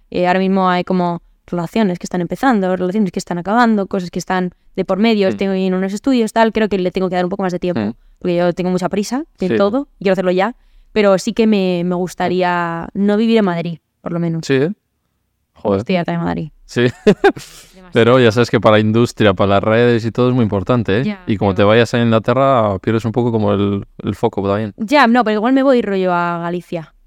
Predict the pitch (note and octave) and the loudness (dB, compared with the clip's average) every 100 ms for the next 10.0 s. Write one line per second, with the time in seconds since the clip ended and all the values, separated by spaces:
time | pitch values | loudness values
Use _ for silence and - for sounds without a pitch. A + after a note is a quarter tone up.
0 | - - C3+ - - G#3+ F#3 G3 F#3+ F#3+ | -10 -6 -6 -6 -4 -2 2 2 2 0
1 | G3+ A3 A3 G#3 A3 G#3 G3 F#3+ F#3 - | 0 2 2 0 -2 0 0 -2 -4 -4
2 | F3 E3+ E3+ F3+ G3+ G#3 G#3 - _ - | -4 -4 -6 -4 0 0 0 -6 _ -4
3 | G3 F#3+ A3+ G#3+ G#3+ G#3 G3+ G#3 F#3+ F#3+ | -2 0 -2 0 0 0 -2 -4 -4 -2
4 | F#3 F#3 F#3+ F#3 F#3 F3+ G3+ A#3 B3 B3 | 0 0 0 -2 -4 -4 0 2 2 0
5 | - G3 G3 G3 G3+ G3+ G3 F#3+ B2 F#3 | -2 0 2 4 2 0 0 -2 -2 -2
6 | F#3 F3+ - _ _ - G3 A3+ B3 C4 | -2 -4 -8 _ _ -2 2 4 4 2
7 | G3+ F#3+ F#3+ F#3 F3 F3 F#3 G#3 A3 F3+ | 0 0 0 -2 -2 -2 -2 0 -2 -2
8 | F#3+ G#3 G3 F3+ - - F3 E3+ - _ | 0 0 0 -2 -2 -2 -6 -8 -14 _
9 | _ _ _ _ - F3+ G#3 F#3+ F3+ F3 | _ _ _ _ -10 -2 0 0 -2 -4